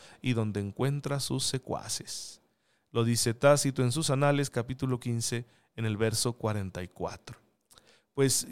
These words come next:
ya esta evidencia histórica nos ayuda a comprender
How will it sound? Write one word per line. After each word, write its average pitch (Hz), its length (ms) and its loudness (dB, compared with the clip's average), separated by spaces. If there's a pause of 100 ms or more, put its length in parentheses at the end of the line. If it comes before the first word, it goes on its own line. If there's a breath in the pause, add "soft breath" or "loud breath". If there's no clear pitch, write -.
(120)
ya 147 320 8
esta 147 640 6
evidencia 127 560 4
histórica 131 580 4
nos 131 180 2
ayuda 117 280 2
a 127 80 -2
comprender 123 720 2